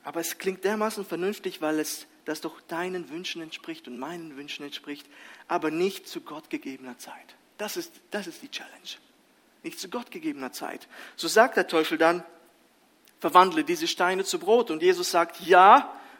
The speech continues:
oder sozusagen in meinen eigenen Worten, ja, ich habe Hunger, ich habe Hunger, und das steht auch hier, aber jetzt ist auch die Zeit zu hungern und die Gegenwart Gottes zu suchen.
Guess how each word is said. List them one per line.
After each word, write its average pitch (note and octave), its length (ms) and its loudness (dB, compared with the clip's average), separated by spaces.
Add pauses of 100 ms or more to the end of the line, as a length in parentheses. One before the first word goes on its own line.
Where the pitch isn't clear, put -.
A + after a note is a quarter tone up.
oder D#3 200 0 (320)
sozusagen D3+ 480 -4
in C#3 160 -8
meinen C#3+ 340 0
eigenen E3 460 0
Worten, C#3+ 340 -4 (320)
ja, E3 340 8
ich - 200 -4
habe F3+ 340 6
Hunger, E3 400 0 (880)
ich - 200 -2
habe A3 300 6
Hunger, C#3+ 320 -4 (480)
und D3+ 140 -8
das C#3+ 80 -2
steht F3+ 180 2
auch C3 120 -6
hier, C#3 300 -6 (560)
aber E3 200 6
jetzt A3+ 320 10
ist C4 120 -4
auch A#3+ 120 6
die - 160 -6
Zeit A#3+ 480 2
zu F3 160 0
hungern C3+ 400 -4 (360)
und E3+ 220 -2
die D#3 120 -8
Gegenwart F#3+ 600 -2
Gottes E3 320 -10
zu - 140 -14
suchen. - 340 -16